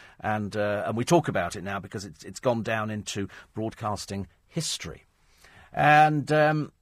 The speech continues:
Steve, um, after years of eating it, I've now become allergic to it. Worth bearing in mind if you're thinking of trying it. What is it? You haven't t-, oh, Quorn. Quor-, see, I've never tried it. My friend Paul Cooper did it the other day, and they all seemed to enjoy it. I'm not sure whether they were being genuine in the shop.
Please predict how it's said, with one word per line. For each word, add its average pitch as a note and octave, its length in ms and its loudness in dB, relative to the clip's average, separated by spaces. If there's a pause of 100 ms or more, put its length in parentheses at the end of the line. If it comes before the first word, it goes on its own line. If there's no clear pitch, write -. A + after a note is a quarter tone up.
(580)
Steve, D3 680 2 (180)
um, B2+ 640 0
after C3+ 280 -2
years F#3+ 260 0
of C#3+ 180 -4
eating D3+ 360 -2
it, - 360 -14
I've A#2 80 -4
now C3 140 -4
become C3 220 -4
allergic C3+ 420 -2
to G#2 100 -6
it. F2 120 -8
Worth D#3 180 -2
bearing C3 140 0
in - 20 -4
mind A2 140 -4
if G2+ 40 -12
you're A#2 100 -8
thinking A#2+ 280 -6
of G2 80 -8
trying G#2+ 380 -4
it. C#2+ 200 -14
What E3 140 -10
is G#3 100 -8
it? E2 220 -10 (440)
You C3+ 60 -12
haven't C#3 140 -8
t-, D3 80 -4
oh, D3+ 80 2
Quorn. A#2+ 600 -2 (580)
Quor-, - 380 -6 (120)
see, - 140 -6
I've A#3+ 160 4
never A3 160 4
tried A3 400 4
it. G2+ 200 -4
My E3+ 140 4
friend E3 260 2
Paul D3+ 220 2
Cooper D#3+ 460 -2
did B2+ 160 -4
it C3+ 80 -4
the C3+ 100 -2
other B2+ 160 2
day, A2+ 460 2 (320)
and C#3 240 2
they D3 100 4
all F3 140 4
seemed E3 340 2
to A2 80 -4
enjoy F#2+ 340 0
it. F#2+ 100 -6
I'm B2+ 80 6
not E3 160 8
sure B2+ 200 6
whether A#2 220 2
they A2+ 100 6
were A2+ 80 2
being A2+ 240 2
genuine A2 440 2
in F2+ 80 -8
the G#2 60 -4
shop. G2 360 0